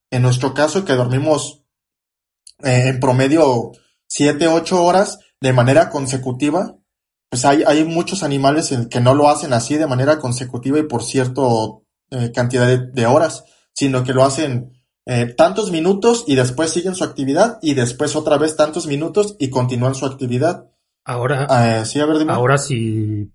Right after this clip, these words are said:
Speaker 2: resulta que no duermes consecutivamente durante la noche y te levantas a orinar una y otra y otra y otra vez, quizá deberías checarte por glucosa, que quizá tengas algún tipo de diabetes.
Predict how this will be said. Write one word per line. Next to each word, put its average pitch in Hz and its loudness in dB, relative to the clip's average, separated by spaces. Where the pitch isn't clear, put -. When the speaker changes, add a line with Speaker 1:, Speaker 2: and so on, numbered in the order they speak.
Speaker 2:
resulta 117 -4
que 139 -2
no 110 -2
duermes 123 -2
consecutivamente 120 -8
durante 110 -8
la 104 -8
noche 113 -8
y 120 -10
te 113 -10
levantas 110 -10
a 120 -14
orinar 104 -12
una 123 -6
y 120 -10
otra 123 -12
y 120 -10
otra 117 -12
y 117 -10
otra 120 -12
vez, 139 -8
quizá 117 -14
deberías 110 -8
checarte 113 -14
por 110 -18
glucosa, 127 -8
que 101 -16
quizá 110 -16
tengas 120 -14
algún 110 -16
tipo 120 -14
de 104 -16
diabetes. 113 -6